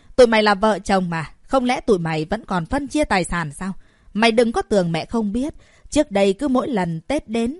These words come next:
hoặc là ngày lễ gì gì đó, mày đều lén lút đưa tiền cho Phan Lâm để nó đi mua quần áo. Bây giờ nó phát tài rồi,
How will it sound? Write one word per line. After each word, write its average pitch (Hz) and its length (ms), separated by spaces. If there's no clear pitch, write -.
hoặc 180 160
là 165 120
ngày 160 220
lễ 185 220
gì 185 160
gì 156 180
đó, 160 100
mày 208 140
đều 214 140
lén 240 220
lút 359 260
đưa 330 140
tiền 202 260
cho 262 140
Phan 247 260
Lâm 240 200
để 196 140
nó 220 120
đi 294 160
mua 311 180
quần 170 240
áo. 175 300
Bây 196 140
giờ 180 160
nó 185 100
phát 349 280
tài 180 240
rồi, 156 240